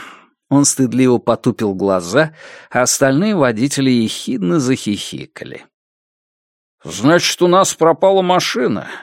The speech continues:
и никто не знает, где она?» Тишина.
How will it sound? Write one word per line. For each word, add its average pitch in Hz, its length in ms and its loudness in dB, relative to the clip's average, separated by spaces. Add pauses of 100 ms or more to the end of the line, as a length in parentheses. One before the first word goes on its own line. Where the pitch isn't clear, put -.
(180)
и 143 120 2
никто 156 360 2
не 156 80 2
знает, 147 360 4
где 120 300 -2
она?» 180 460 0 (1000)
Тишина. 107 680 -2